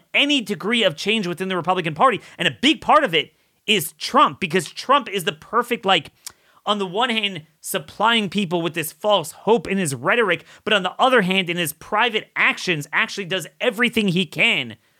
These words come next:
to continue the status quo, ma-, mainly endorsing against our guys,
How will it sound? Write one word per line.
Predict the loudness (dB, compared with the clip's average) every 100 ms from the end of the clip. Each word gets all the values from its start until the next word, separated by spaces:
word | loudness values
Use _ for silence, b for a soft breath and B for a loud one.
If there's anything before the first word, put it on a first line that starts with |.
| _ -12
to | -12
continue | -6 -6 -6 -4 0 2 0
the | 0
status | 0 0 0 -2 -4
quo, | 0 2 0 -6 b b b
ma-, | -4 -2 -2
mainly | -6 -10 0 2 4 4
endorsing | 4 4 6 6 4 -2
against | -2 -4 -4
our | -6 0
guys, | 4 4 4 -2 -8